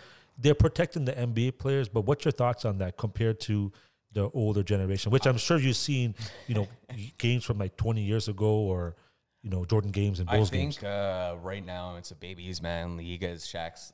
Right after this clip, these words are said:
Speaker 2: uh,
Speaker 1: <laughs>
Speaker 2: Shaq says, or a, uh, as barbecue chicken, as
Speaker 1: Yeah.
Speaker 2: Shaq says. But, uh, I think he's not wrong. I think, um,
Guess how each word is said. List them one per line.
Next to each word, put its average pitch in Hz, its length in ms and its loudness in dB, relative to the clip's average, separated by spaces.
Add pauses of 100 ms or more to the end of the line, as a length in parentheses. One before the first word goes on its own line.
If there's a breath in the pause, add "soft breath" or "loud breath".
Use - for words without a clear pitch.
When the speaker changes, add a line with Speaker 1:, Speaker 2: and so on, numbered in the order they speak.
Speaker 2:
uh, 85 300 -6
Speaker 1:
<laughs> - 200 2
Speaker 2:
Shaq 107 440 4
says, 104 400 -8
or 95 460 -6
a, 92 260 -10
uh, 87 520 -8
as 101 100 -12
barbecue 95 560 -8
chicken, 104 480 -8
as 110 160 4
Speaker 1:
Yeah. 143 220 6 (140)
Speaker 2:
Shaq - 60 -2
says. 120 340 6
But, 95 320 -10
uh, 92 160 -6
I 101 60 -6
think 110 280 -8 (320 soft breath)
he's 107 260 -14
not 107 280 -8
wrong. 98 300 -6 (100)
I 107 80 -12
think, 117 340 -12
um, 92 480 -10